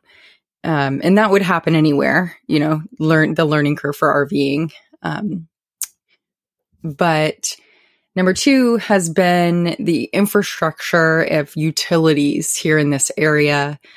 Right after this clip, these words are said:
Um, there, there's a lot of things here. Sorry, I should back up. There's not a lot of things <laughs> here <laughs> that are built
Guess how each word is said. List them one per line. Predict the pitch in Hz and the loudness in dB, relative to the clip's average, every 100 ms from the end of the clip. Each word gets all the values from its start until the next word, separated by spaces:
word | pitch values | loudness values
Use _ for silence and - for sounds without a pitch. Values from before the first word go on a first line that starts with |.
| - _ _ _ _ _ | -20 _ _ _ _ _
Um, | 156 143 139 131 131 _ _ _ _ _ _ _ _ _ _ | -4 -2 -2 -4 -10 _ _ _ _ _ _ _ _ _ _
there, | - 196 190 190 | 0 2 4 2
there's | 196 190 180 | 0 0 2
a | 185 | 0
lot | 175 175 175 | 2 2 2
of | 175 165 - - _ _ _ - - | 0 -2 -10 -20 _ _ _ -18 -2
things | 202 185 185 180 - | 0 2 2 0 -2
here. | - - 185 185 196 220 214 - _ | -4 -2 0 2 2 0 -4 -14 _
Sorry, | - - 160 147 151 - | -8 0 0 0 -6 -6
I | 156 | -6
should | - 143 | -6 -2
back | 160 156 | -4 0
up. | 151 - _ - - - _ _ _ _ | -2 -2 _ -20 -20 -20 _ _ _ _
There's | 185 175 160 - - | 0 0 -2 -8 -8
not | 170 175 196 226 - - | -2 2 2 0 -2 -4
a | 170 | -2
lot | 160 160 - | 0 0 -2
of | 156 | -6
things | - - 165 151 151 - | -6 -4 -2 -2 -2 -4
<laughs> | |
here | - 190 175 165 196 - - 233 220 - | -2 0 2 2 2 0 2 0 0 -8
<laughs> | - - - _ _ _ | -20 -20 -20 _ _ _
that | 170 180 | 0 2
are | 175 | 2
built | 151 - 175 175 | 0 0 0 0